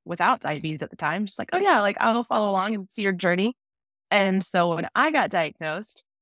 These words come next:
I was like, "Wait, now I need to actually go back and really read through her stuff."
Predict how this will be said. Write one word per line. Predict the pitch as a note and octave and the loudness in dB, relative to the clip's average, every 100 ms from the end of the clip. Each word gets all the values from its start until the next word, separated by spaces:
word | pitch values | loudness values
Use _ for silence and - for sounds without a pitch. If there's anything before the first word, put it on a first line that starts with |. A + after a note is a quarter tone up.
| _ - | _ 0
I | G3+ | 0
was | F3 | 2
like, | E3+ | 0
"Wait, | E3+ E3 - | 2 0 0
now | F3 F3 F#3 | 0 2 4
I | G#3+ | 4
need | G#3+ | 2
to | - | 2
actually | D3+ D3 E3 D#3+ | 2 0 -8 -8
go | D#3 | -6
back | C#3+ C#3+ - | -4 -4 -4
and | D3+ D3 D#3+ | -8 -4 2
really | F#3 F3 E3+ | 4 4 2
read | F3 E3+ E3 | 0 -2 -2
through | F#3+ E3+ | -4 -4
her | F3+ A3 | -2 -2
stuff." | A3+ - F#3 F#3 F#3 | -2 -2 2 2 0